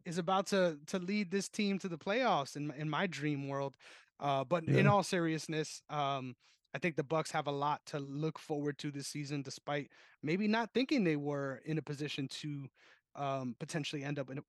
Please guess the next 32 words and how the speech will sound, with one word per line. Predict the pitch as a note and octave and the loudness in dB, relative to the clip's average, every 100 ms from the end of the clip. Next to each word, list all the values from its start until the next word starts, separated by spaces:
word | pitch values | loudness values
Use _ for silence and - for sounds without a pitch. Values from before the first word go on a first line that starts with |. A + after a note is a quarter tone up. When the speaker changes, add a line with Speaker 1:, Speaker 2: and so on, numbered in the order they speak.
| - | -6
Speaker 1:
in | D3+ | -6
a | |
playoff | C3+ D#3+ C3+ B2 | -4 -6 -4 -6
spot. | - C3+ B2+ A#2 - - _ | -8 -6 -6 -8 -16 -20 _
Um, | C3+ C3 B2 A2 | -4 -2 -2 -4
I | D3 D#3 | -4 -2
think | F3+ E3 | 0 2
their, | D#3+ D3 C3+ C#3+ | 2 2 -2 -2
their | D#3 | -2
wins | C#3+ D#3+ E3 E3 | 0 2 2 2
have | D#3+ C#3+ | -2 0
looked | D#3+ - | -4 -2
good, | D#3 E3 G3+ F3 | 0 2 2 -2
but | D3+ | -2
their | E3 E3 | 0 0
losses | D3 E3+ B3 - D3+ E3+ | 2 0 0 -2 -4 -2
have | D3 | -4
also | C#3 F#3 G#3 F3 | -2 -4 -2 -2
looked | D#3 D3 D#3+ - - - _ _ _ _ | -2 0 -2 -4 -14 -20 _ _ _ _
good, | - A3+ G#3+ - _ | 0 2 2 -4 _
right? | D3+ F3+ F3+ | 0 0 2
On | F3 G#3 G3+ | 6 6 6
paper, | - A3+ B3 | 6 4 8
Speaker 2:
Yeah, | F#3 E3 E3+ | 6 6 2
Speaker 1:
that, | - | 2
Speaker 2:
yeah. | - - | 2 2
Speaker 1:
that | F3 E3 | -2 -2
two | - A#3+ B3+ G3+ - - - _ _ | 2 6 6 4 -2 -12 -20 _ _
isn't | A#3+ B3 A3 | 0 2 0
the | |
best | E3 A3 G3+ | 0 0 2
number, | G#3+ D#4+ C4+ G3+ A#3+ | 0 0 0 -4 -6